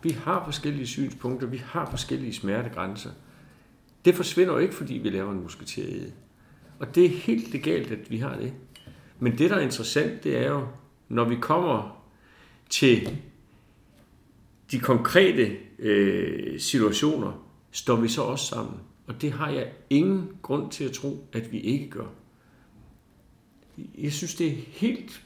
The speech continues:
på sin plads, og det ville dog være mærkeligt, hvis vi ikke havde forskellige vurderinger af betydningen af de, af de her ting. Der er jo mange organisationer, der synes, at det omkring lærernes arbejdstidsaftale, det er helt afgørende.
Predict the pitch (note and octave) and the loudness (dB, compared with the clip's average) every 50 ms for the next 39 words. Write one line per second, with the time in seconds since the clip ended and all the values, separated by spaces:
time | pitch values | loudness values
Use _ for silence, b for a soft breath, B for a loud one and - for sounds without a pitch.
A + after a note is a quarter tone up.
0 | - - - D3+ D3 D3 C#3 - - D3 C#3 C3 B2+ C#3 C3+ B2 C#3 C3+ C3+ C#3+ | -18 -8 -6 -4 -2 -2 -2 -2 0 2 2 2 0 -2 -4 -2 -2 0 0 0
1 | C#3 C3+ C3+ B2 A2+ A#2 A2 G#2 G2 G#2 B2 E3+ E3 - - - - - A#2 A2 | 2 2 0 0 2 2 2 4 4 4 2 2 0 -2 -6 -8 -6 -2 -2 -2
2 | - - A#2 C#3 D3 D3 C#3+ B2+ - - G2+ - - C#3 C#3+ C#3 B2 A2 G#2 G#2+ | 0 0 0 0 0 0 -2 -2 -2 -2 -4 -2 0 0 0 2 0 0 0 -2
3 | G2+ G2+ C3+ C#3+ C3+ A#2+ G#2 G2 F#2 F#2 G2+ B B B B B B B G2+ G2 | -2 2 2 4 4 4 2 2 0 -2 -4 B B B B B B B -2 -2
4 | G2+ G2 - - D3 C#3+ B2 A2 G2+ G2+ F#2+ G2 G2 B B B B B B B | -2 -2 0 0 0 0 0 -2 -4 -4 -6 -6 -8 B B B B B B B
5 | B G#2+ G#2+ G2+ - - - F#2+ - - B2+ C3 C3 - - - B2 A#2+ A2+ - | B -4 -4 -4 -2 -6 -6 -6 -4 -2 0 0 0 0 0 -2 -2 -2 -2 -4
6 | - - - - B B B B B B B B B B B _ _ _ _ _ | -8 -12 -16 -20 B B B B B B B B B B B _ _ _ _ _
7 | _ _ _ _ _ - - D3 C#3 C3+ C3 B2 A#2 A2+ G#2+ G2+ - - - - | _ _ _ _ _ 0 4 4 6 8 8 6 6 4 2 0 -4 -12 -16 -20
8 | - _ _ _ - - A#2 A#2 B2 E3 G3 G3+ D3+ B2+ B2+ A#2+ A#2+ A#2+ A2 - | -20 _ _ _ -10 -2 2 2 4 4 4 4 4 2 2 0 0 -2 -2 -2
9 | - - - D#3 D#3+ D#3+ C#3 B2+ - - A2+ A2 - B2+ C#3 D3+ D#3+ D3+ - - | -4 -4 -2 0 0 0 0 0 -2 -2 -4 -4 -2 0 2 2 0 0 -2 -6
10 | - - - A2 - - C#3 D3 C#3 A#2+ - - - C#3 C#3+ - - - D#2 F#2+ | -8 -10 -10 -10 -8 -4 -2 -2 -2 -2 -4 -4 -4 -4 -4 -4 -8 -6 -2 0
11 | G#2+ B2 C#3 D3 B2 - - - A2+ B2+ B2+ C#3 A#2 - - - G2 G2 - - | 2 2 2 2 0 -4 -4 -2 -4 -2 -2 -4 -6 -6 -6 -8 -8 -8 -8 -6
12 | - G2+ G2+ - - A2 A2 A2+ A2 G#2+ G2 B B B B B B - C#3 C#3 | -6 -8 -6 -6 -4 -4 -2 -4 -4 -6 -10 B B B B B B -4 -4 -4
13 | C#3 C#3+ - - G3+ G3 G3+ - - A2+ G2+ G#2 G2+ - - - - - G2 | -4 -6 -6 -4 -4 -4 -4 -8 -10 -8 -8 -8 -6 -8 -8 -10 -10 -12 -12